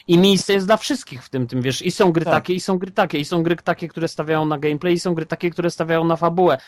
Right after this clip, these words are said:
Speaker 1: Niestety gry, albo stety, bo wcale to nie znaczy, że to jest coś złego, tak? Że, że gry mainstreamowe, no to są gry, w których ta fabuła odgrywa. Ale znowu, ja chcę powiedzieć jedną rzecz, że ten Assassin's Creed Trójka jest świetną grą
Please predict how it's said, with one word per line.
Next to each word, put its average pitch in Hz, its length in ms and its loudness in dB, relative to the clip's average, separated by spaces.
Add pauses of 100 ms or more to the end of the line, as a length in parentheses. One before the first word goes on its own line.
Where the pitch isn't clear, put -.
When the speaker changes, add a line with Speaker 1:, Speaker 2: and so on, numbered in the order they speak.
(280)
Speaker 1:
Niestety 180 420 0
gry, 180 320 2 (280)
albo 147 220 0
stety, - 400 2
bo 127 200 -4 (200)
wcale 170 300 2
to 185 80 -4
nie 185 120 2
znaczy, 165 240 -4
że 160 80 -6
to 180 80 -4
jest 175 100 -8
coś 202 160 -2
złego, 185 380 0
tak? 135 240 0
Że, 139 240 -6
że 143 160 -2
gry 156 180 0
mainstreamowe, 165 640 0
no 196 100 -2
to 185 120 -10
są 196 160 0
gry, 180 140 2
w 185 40 -12
których 185 200 -6
ta 180 100 -8
fabuła 190 280 -4
odgrywa. 175 320 0 (380)
Ale 170 140 4
znowu, 185 340 4
ja 147 100 2
chcę - 180 -8
powiedzieć 190 340 -6
jedną 202 200 -2
rzecz, 175 220 0
że 131 120 -8
ten 156 140 -10
Assassin's 190 580 -2
Creed 160 280 -6
Trójka 151 360 0
jest 180 140 -4
świetną 220 440 -4
grą 202 400 2